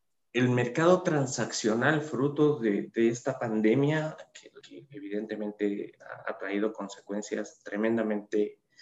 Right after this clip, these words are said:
duras, eh, y ha sido, ha, ha impactado a múltiples sectores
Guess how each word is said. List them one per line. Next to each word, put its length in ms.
duras, 1080
eh, 220
y 140
ha 40
sido, 520
ha, 160
ha 80
impactado 640
a 20
múltiples 680
sectores 680